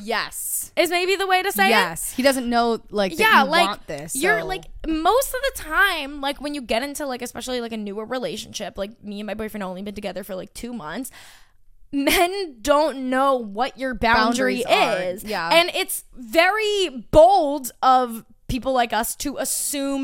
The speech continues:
Speaker 2: they know what the boundary is because
Speaker 1: Yeah.
Speaker 2: it's different for everybody.
Speaker 1: But you always say, you're like, "Express your boundary max two times, and if they don't
Speaker 2: Yeah.
Speaker 1: respect it after that."
Speaker 2: Exactly. You have two really good conversations about your boundaries with whatever, if they're, yeah,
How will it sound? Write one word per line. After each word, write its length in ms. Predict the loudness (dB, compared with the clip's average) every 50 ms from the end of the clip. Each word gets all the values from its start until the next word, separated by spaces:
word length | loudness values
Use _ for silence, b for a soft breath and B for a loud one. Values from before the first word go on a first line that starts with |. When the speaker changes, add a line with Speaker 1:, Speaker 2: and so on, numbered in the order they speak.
| -2
Speaker 2:
they 160 | -2 -2 -2
know 160 | 0 0 0 0
what 140 | -2 -4
the 40 | -4
boundary 520 | -4 -2 -2 -2 -4 -6 -6 -6 -6 -4 -4
is 220 | -4 -6 -6 -6
because 260 | -6 -4 -2 0 0 -2
Speaker 1:
Yeah. 60 | -2
Speaker 2:
it's 160 | -4 -8 -8
different 400 | -8 -8 -8 -6 -8 -10 -10 -12
for 120 | -14 -14 -6 -4
everybody. 580 | -4 -2 -2 -6 -8 -10 -10 -10 -10 -10 -6 -6
Speaker 1:
But 100 | -6 -4
you 220 | -4 -4 0 0
always 260 | 0 2 2 0 -2 -2
say, 200 | -4 -4 -4 -4
you're 140 | -4 -6
like, 200 | -6 -8 -8 -10
"Express 440 | -14 -16 -16 -12 -8 -8 -6 -6 -6
your 120 | -6 -6 -4
boundary 460 | -2 -4 -4 -4 -6 -6 -6 -6 -6
max 380 | -6 -6 -6 -6 -6 -8 -12 -14
two 160 | -14 -14 -16
times, 460 | -14 -14 -14 -12 -12 -12 -12 -12 -12 -12
and 60 | -12
if 60 | -10
they 100 | -8 -8
don't 160 | -8 -6 0 4
Speaker 2:
Yeah. 180 | 4 4 4
Speaker 1:
respect 180 | 2 0 -4 -6
it 80 | -6 -6
after 240 | -6 -6 -8 -10 -8
that." 320 | -6 -6 -6 -4 0 2
Speaker 2:
Exactly. 600 | 2 2 4 4 4 4 2 2 -4 -6 -6 -8
You 240 | -8 -4 -2 2 4
have 260 | 4 4 4 2 -2 -8
two 220 | -12 -10 -10 -12 -12
really 340 | -12 -8 -6 -4 -4 -4
good 140 | -4 -6 -6
conversations 580 | -4 -4 -2 -2 -2 -4 -4 -6 -6 -8 -6 -4
about 180 | -2 -2 -2
your 80 | -2 -2
boundaries 400 | -2 -2 -2 -2 -4 -6 -8 -10
with 140 | -12 -16 -10
whatever, 460 | -4 -2 0 0 0 0 0 0 0 0
if 180 | -2 -6 -6
they're, 360 | -6 -6 -4 -4 -4 -6 -8 -8
yeah, 280 | -6 -4 -4 -4 -6